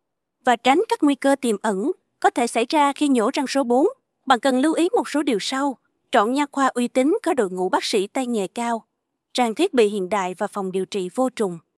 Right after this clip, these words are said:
Tuân thủ mọi sự chỉ dẫn của bác sĩ về cách chăm sóc và vệ sinh răng miệng sau khi nhổ răng số bốn. Không đánh răng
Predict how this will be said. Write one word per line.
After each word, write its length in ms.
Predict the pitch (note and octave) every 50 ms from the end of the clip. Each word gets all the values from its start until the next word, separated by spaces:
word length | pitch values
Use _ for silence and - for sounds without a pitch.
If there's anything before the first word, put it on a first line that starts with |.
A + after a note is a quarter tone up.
| _ _
Tuân 180 | - C#4+ C#4+ C#4
thủ 200 | - A#3 G#3 G#3
mọi 200 | B3+ C4+ B3+ G#3+
sự 260 | G3 - A#3+ G#3 G3 G3 -
chỉ 120 | A3+ A#3+
dẫn 240 | G#3 A3+ G#3+ F#3 A3
của 120 | - C#4
bác 180 | C#4 F4+ F#4+ -
sĩ 260 | - C4 A3 G3 G#3
về 160 | A3+ - G#3+
cách 240 | - - F4 - _
chăm 180 | - D4 C4 C4
sóc 220 | - - G4+ - _ _ _ _ _ _ _ _ _ -
và 140 | B3+ A#3+ A3
vệ 140 | G#3 G3+
sinh 240 | G3+ - D4 D4 C#4
răng 260 | B3+ C#4+ C#4 C#4 C4+
miệng 240 | A#3+ A3 F#3+ F3 F3 F#3 _ _ _
sau 220 | - - C#4+ B3+
khi 180 | A#3 - B3+ B3
nhổ 280 | A3 G#3+ F#3+ F3 A3 A#3
răng 180 | - C4 A#3 A3
số 200 | - - C#4+ C4+
bốn. 260 | A#3+ A#3+ A#3 B3+ D#4+ G#4+ _ _ _ _ _ _ _ _
Không 240 | - - D4 C4 A#3
đánh 180 | A3 A#3+ D#4 F#4 -
răng 260 | - C#4+ C4 B3 A#3